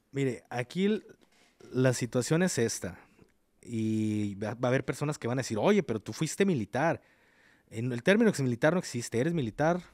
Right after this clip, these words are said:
o nunca lo has sido. O estás en situación de baja, en el activo o en situación de, de retiro. Entonces, hay personas que, que creo que no entendieron este, este tema de la, la violencia en Tamaulipas.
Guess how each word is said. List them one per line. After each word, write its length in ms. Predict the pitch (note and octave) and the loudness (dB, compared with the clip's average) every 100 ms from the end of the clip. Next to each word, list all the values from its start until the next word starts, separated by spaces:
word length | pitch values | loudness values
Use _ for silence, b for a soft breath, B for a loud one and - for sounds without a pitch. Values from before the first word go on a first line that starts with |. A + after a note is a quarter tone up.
| _ | _
o 100 | - | -12
nunca 360 | G#2 A#2 B2 C#3+ | -8 -6 -4 -2
lo 80 | A#2+ | -2
has 80 | A#2+ | -4
sido. 320 | - G2 E2+ - B B B B | -6 -6 -8 -14 B B B B
O 80 | F#2+ | -12
estás 240 | - C3 | -6 -2
en 160 | F3+ D3+ | 0 -2
situación 460 | - B2+ - C#3+ | -4 -4 0 2
de 80 | E3 | 4
baja, 500 | C#3+ D#3+ F3 G#3 F#3+ | 4 2 2 0 0
en 140 | A2+ G#2+ | -2 -2
el 120 | G#2+ | -2
activo 460 | - - D#3+ E3+ F3 | -4 0 4 6 4
o 60 | |
en 60 | C3 | 2
situación 480 | - G#2 G2+ - A2 | -4 -6 -6 -4 -4
de, 280 | B2 A2+ F#2+ | -2 -2 -2
de 100 | G2 | -6
retiro. 500 | F2+ E2+ G2+ F#2+ - b b b b b b | -8 -8 -8 -8 -10 b b b b b b
Entonces, 480 | A#2+ A#2+ B2 - - | -6 -2 -2 -2 -8
hay 180 | - C#3 | -6 -4
personas 420 | F#3+ E3+ F#3+ F#3+ | -2 0 0 -2
que, 420 | - D#3 C#3 A#2 - b b b b b b b b _ | -2 0 2 2 -2 b b b b b b b b _
que 120 | - - | -16 -8
creo 220 | - D#3+ | -2 0
que 80 | F#3+ | 2
no 60 | F#3+ | 2
entendieron 580 | F#3 G3 F3+ E3 F3+ F3+ | 2 0 2 2 2 0
este, 420 | - F#3+ F3 C#3 | 0 0 0 -2
este 200 | - E3+ | -4 -4
tema 320 | - D#3+ E3 | 0 0 2
de 80 | D3+ | 2
la, 260 | A#2+ G#2+ G#2 | 2 0 -2
la 160 | A2 | -2
violencia 440 | A2 A2 A#2 A#2+ D#3 | -2 -2 -4 -4 -6
en 100 | D3 | -4
Tamaulipas. 760 | A2+ G2 F#2+ A2 F#2 - - | -8 -8 -8 -8 -12 -18 -20